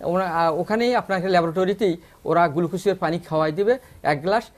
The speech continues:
ওটা খেয়ে দুই ঘন্টার মাথায় আবার করবেন। এটা যদি ইলেভেন পয়েন্ট ওয়ান তার উপরে হয়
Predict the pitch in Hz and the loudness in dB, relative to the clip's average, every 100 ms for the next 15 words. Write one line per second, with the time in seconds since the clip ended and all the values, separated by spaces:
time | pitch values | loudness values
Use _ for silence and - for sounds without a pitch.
0 | - - 185 233 226 - 208 285 180 190 | -18 -6 -2 -2 -2 2 4 4 2 0
1 | 185 202 226 202 180 185 160 131 143 110 | 2 2 0 0 0 0 0 -2 -4 -4
2 | 113 - - 190 240 262 233 277 208 202 | -8 -12 -2 2 4 2 0 4 4 4
3 | 247 247 247 220 214 208 254 202 196 185 | 0 0 -2 0 0 0 -2 -2 -2 0
4 | 202 185 214 | 0 2 0